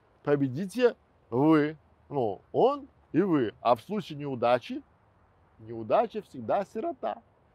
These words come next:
И проиграете вы, а продюсер пойдет к другому, уже с опытом, он уже будет понимать. То есть это очень много. Щас каждый уважающий себя видеоблогер сделал курсы по обучению менеджера YouTube-канала. Вот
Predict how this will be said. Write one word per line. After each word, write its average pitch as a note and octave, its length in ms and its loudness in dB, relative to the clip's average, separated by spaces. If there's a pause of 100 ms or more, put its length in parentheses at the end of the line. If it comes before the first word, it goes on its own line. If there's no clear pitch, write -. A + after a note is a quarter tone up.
(100)
И C#3 100 -4
проиграете E3 600 2
вы, C#3 160 0
а B2 140 4
продюсер F#3+ 500 -2
пойдет D#3 260 0
к D3 40 -10
другому, D#3+ 640 0 (320)
уже C3 240 2
с - 100 -8
опытом, F#3 420 0
он D#3+ 100 -2
уже D3 120 -4
будет D3 160 -4
понимать. D3+ 380 -2
То F#3 60 -2
есть C#3+ 100 -10
это C#3 180 -2 (220)
очень F3+ 260 2
много. F#3 300 2
Щас G#3 180 2 (320)
каждый F#3 560 6
уважающий E3 880 2
себя D#3 440 4
видеоблогер C3 1000 4 (180)
сделал D3 540 4
курсы A#3 580 -4
по C#3 380 0 (300)
обучению F#3 760 0
менеджера D3 540 -2
YouTube-канала. A#2+ 640 -8 (240)
Вот D3+ 160 -2